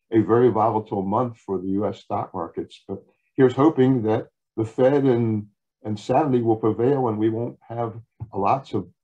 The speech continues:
bumps and bruises during the course of the month of October. So if that's all the case, I do urge you to consider looking at some of the vehicles that are available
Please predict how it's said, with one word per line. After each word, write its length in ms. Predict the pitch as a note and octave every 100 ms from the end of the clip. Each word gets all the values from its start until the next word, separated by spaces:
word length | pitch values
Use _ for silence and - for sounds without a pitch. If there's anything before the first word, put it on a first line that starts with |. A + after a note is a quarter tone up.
| _
bumps 380 | C3+ D3 C#3 -
and 360 | A2 F#2+ G2 -
bruises 500 | C#3+ E3+ A2+ G2+ G2+
during 240 | - G2+
the 60 | G2
course 380 | - B2+ A2+ A2
of 80 | G#2
the 80 |
month 280 | G2 G#2+ A2
of 80 | G2+
October. 640 | F#2+ - B2 A2+ F#2+ G2+ - _ _ _
So 360 | - E3+ E3 E3
if 180 | D3+ C3
that's 280 | D#3 A3+ -
all 240 | E3+ F3+
the 100 | D#3+
case, 640 | D#3 D3 B2+ - - - _ _ _ _ _ -
I 100 | A2+
do 440 | C#3 E3+ E3 E3 -
urge 300 | C3+ C#3+ A#2
you 140 | C3+
to 100 | B2+
consider 680 | B2 A2+ A2 A#2+ G#2+ G2+ G2+ _ _ _ _ _ G#2+
looking 340 | C3+ C#3+ A#2+
at 120 | A2
some 260 | - B2+ B2+
of 80 | A2+
the 100 | G#2
vehicles 600 | F2+ B2 A#2+ G#2+ G2+ G#2
that 180 | G#2 -
are 140 | G#2 G2+
available 720 | G2+ A#2 A2+ G#2 G#2 G#2